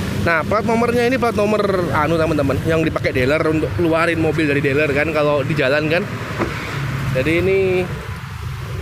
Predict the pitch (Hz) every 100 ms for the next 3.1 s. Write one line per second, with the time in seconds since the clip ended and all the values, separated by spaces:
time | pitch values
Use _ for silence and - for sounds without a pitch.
0 | 156 175 175 190 190 185 180 190 190 180
1 | 135 - - - - - - - - -
2 | - - - - - - 135 131 127 135
3 | 175